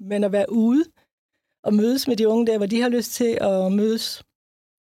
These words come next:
Øh, gå ud og lave det, man kalder job development ude hos virksomhederne.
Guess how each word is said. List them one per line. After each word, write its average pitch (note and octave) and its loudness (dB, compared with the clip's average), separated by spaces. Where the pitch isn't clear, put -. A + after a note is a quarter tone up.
Øh, F3 0
gå - -4
ud B3 2
og - -2
lave F3+ 0
det, F#3+ -6
man F#3+ -2
kalder F3+ -6
job G#3+ -4
development G#3+ -4
ude G#3+ -2
hos G#3 -4
virksomhederne. G3+ -2